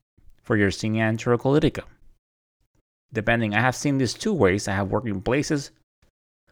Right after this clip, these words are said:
where it was done automatically with the stool culture. And then I have worked in places where they order the Yersinia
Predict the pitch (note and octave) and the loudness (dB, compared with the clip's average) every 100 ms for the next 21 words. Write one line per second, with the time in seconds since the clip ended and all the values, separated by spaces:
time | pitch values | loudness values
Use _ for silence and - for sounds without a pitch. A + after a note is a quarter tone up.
0 | _ - A2+ A2 A2 A2 F#2 A#2 G#2 G2+ | _ 2 6 8 8 6 6 4 4 4
1 | G2 F#2+ C3 D3+ D3 A#2 G#2 - C#3 C3 | 4 4 4 2 2 2 0 0 -2 0
2 | C#3 C3+ - F#3+ G3 _ _ _ _ _ | 0 0 0 -4 -4 _ _ _ _ _
3 | _ _ _ - G#2 G2 G#2+ G2+ A2 G#2 | _ _ _ -4 -2 0 2 0 0 -4
4 | G#2 A#2 A#2 A#2 G#2+ D#3 D#3 B2 C#3+ B2+ | -2 0 0 0 -2 4 4 4 0 4
5 | G#2+ G2 G#2 - _ _ _ _ _ _ | 6 6 4 -4 _ _ _ _ _ _
6 | _ _ _ _ _ - A#2+ B2 A#2+ C3 | _ _ _ _ _ -6 4 6 8 10
7 | C3+ C3 A#2+ A2 G#2 - C#3+ C#3+ G#2+ G#2 | 10 8 8 6 4 2 2 4 4 2
8 | G2+ | -2